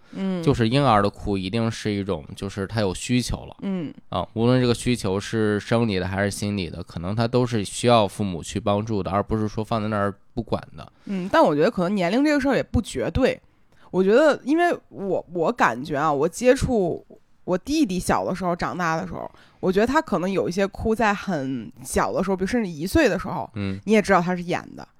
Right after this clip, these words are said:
Speaker 1: 但是你知道他想要什么。
Speaker 2: 嗯。
Speaker 1: 你如果不去硬跟他刚的话，就感觉你强行的误解他的意思，他其实还是会更难过的。
Speaker 2: 嗯。
Speaker 1: 嗯，所以其实这个事儿呢，我觉得跟年龄没有什么关系。作为一个人，
Speaker 2: 嗯。
Speaker 1: 而且一个大人，你去俯视一个孩子的时候，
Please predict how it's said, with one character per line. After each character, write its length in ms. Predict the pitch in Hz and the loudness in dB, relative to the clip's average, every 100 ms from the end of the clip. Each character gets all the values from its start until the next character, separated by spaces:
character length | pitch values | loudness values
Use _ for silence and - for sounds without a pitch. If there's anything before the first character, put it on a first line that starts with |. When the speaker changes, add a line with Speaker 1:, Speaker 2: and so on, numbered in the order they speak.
| - - | -20 2
Speaker 1:
但 120 | 330 | 6
是 80 | 320 | 8
你 120 | 247 | 6
知 160 | - 254 | 4 6
道 100 | 254 | 8
他 100 | 254 | 6
想 220 | 220 120 | 0 -2
要 260 | 196 240 185 | 4 4 4
什 140 | 175 | 0
么。 180 | 50 50 _ | -10 -16 _
Speaker 2:
嗯。 240 | 101 92 90 | -6 -6 -6
Speaker 1:
你 140 | 196 | -4
如 180 | 190 214 | 0 4
果 140 | 269 208 | 6 4
不 240 | - - | 2 -4
去 400 | - 269 226 190 | -4 0 2 2
硬 240 | - - 208 | 4 2 2
跟 120 | 170 | 0
他 100 | 160 | -2
刚 300 | 156 180 185 | 0 0 2
的 100 | 160 | -2
话， 240 | 156 78 - _ - - | -4 -6 -8 _ -20 -8
就 100 | 302 | 0
感 180 | 220 135 | 2 4
觉 380 | 143 180 214 233 - - _ - | 2 2 2 0 -8 -20 _ -16
你 360 | 180 185 175 151 | -10 -8 -6 -6
强 420 | - 190 185 285 | -2 0 2 2
行 220 | 233 175 | 0 0
的 340 | 180 170 151 - | 2 2 2 -2
误 200 | 262 233 | -2 -2
解 180 | 180 120 | -2 -4
他 160 | 165 165 | -2 -2
的 100 | 151 | -4
意 220 | 190 170 | -4 -8
思， 300 | - 87 - _ _ - | -8 -14 -16 _ _ -10
他 180 | - 262 | 2 2
其 180 | - 262 | 2 0
实 80 | |
还 240 | 262 - 156 | 0 0 0
是 140 | 233 | 0
会 240 | 202 185 170 | 2 2 2
更 220 | 226 175 | -2 -4
难 200 | 71 127 | -6 -8
过 240 | - 107 | -6 -6
的。 120 | 98 - - | -8 -16 -8
Speaker 2:
嗯。 240 | 95 90 95 | -6 -6 -6
Speaker 1:
嗯， 220 | 170 127 - | -8 -8 -2
所 160 | 208 | 2
以 120 | 277 | 2
其 160 | 247 269 | 2 0
实 80 | 277 | 0
这 160 | 302 | 2
个 80 | 254 | 2
事 120 | 214 | 2
儿 60 | 208 | 0
呢， 80 | 196 | 0
我 160 | 107 85 | -2 0
觉 120 | 143 | 0
得 60 | |
跟 160 | 247 269 | 2 2
年 160 | 160 202 | 2 2
龄 100 | 262 | 0
没 120 | 180 | 0
有 100 | 170 | -2
什 100 | 175 | -4
么 120 | 147 | -2
关 280 | 165 156 165 | 0 0 -2
系。 200 | - - | -6 -4
作 160 | 247 | 4
为 80 | 240 | 4
一 40 | 254 | 4
个 120 | 240 | 2
人， 500 | 139 85 110 131 - | 2 -4 -4 -6 -8
Speaker 2:
嗯。 100 | - | -6
Speaker 1:
而 100 | 156 | -4
且 120 | 208 240 | -2 -2
一 40 | |
个 60 | 240 | -2
大 240 | - - | -2 -2
人， 240 | 139 110 | -2 -4
你 60 | 139 | -6
去 180 | 190 262 | -4 -4
俯 220 | - 135 | -4 -8
视 200 | - 247 | -4 -2
一 60 | 190 | -2
个 100 | 180 | -4
孩 240 | - - | -4 -2
子 120 | 180 | 0
的 100 | 170 | 0
时 80 | 175 | -2
候， 240 | 104 107 | -4 -4